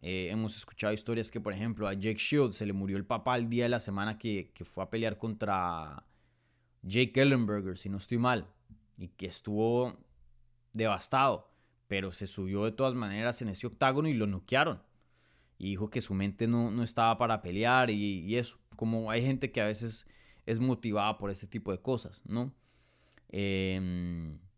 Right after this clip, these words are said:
entonces, no sé, no sé, no, no sé si algo le pasó en cuanto a lesión o personal al Chito Vera. Yo aclaro acá, no tengo ningún tipo de información acerca de eso.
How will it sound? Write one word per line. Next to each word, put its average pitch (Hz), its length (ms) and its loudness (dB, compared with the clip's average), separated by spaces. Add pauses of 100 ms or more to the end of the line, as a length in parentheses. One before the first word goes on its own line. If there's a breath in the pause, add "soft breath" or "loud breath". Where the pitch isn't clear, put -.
(880)
entonces, 117 760 2 (600 soft breath)
no 151 160 6
sé, - 320 4 (180)
no 143 160 4
sé, 123 300 2
no, 127 180 0
no 135 200 0
sé 123 120 -2
si 117 120 0
algo 123 180 2
le 123 80 2
pasó 107 680 2
en 107 80 -4
cuanto 107 320 -2
a 98 40 2
lesión 160 380 4
o 131 80 -2
personal 107 340 -2
al 107 80 -2
Chito - 260 -2
Vera. 139 280 4
Yo 110 340 0 (720)
aclaro 120 400 2
acá, 143 240 4
no 117 220 0
tengo 131 380 0
ningún 131 760 2
tipo 165 460 -4
de 156 60 -2
información 123 600 -2
acerca 120 440 0
de 101 100 2
eso. 98 240 -8